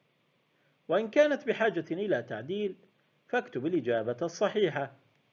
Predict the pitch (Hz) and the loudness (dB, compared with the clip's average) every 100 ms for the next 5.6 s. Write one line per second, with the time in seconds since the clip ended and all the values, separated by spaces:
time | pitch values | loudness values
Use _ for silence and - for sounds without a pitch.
0 | _ _ _ _ _ _ _ _ _ _ | _ _ _ _ _ _ _ _ _ _
1 | _ _ _ _ 160 190 190 269 285 262 | _ _ _ _ 8 8 12 10 10 4
2 | 269 302 311 294 214 - 269 247 196 - | 4 4 4 2 -2 -8 0 2 2 2
3 | 185 240 277 202 - 262 262 247 247 - | 0 4 4 4 2 4 4 2 -2 -8
4 | _ _ _ - 220 196 247 - 202 202 | _ _ _ -4 0 2 0 0 0 2
5 | - 262 - 180 190 | 2 0 0 -4 -4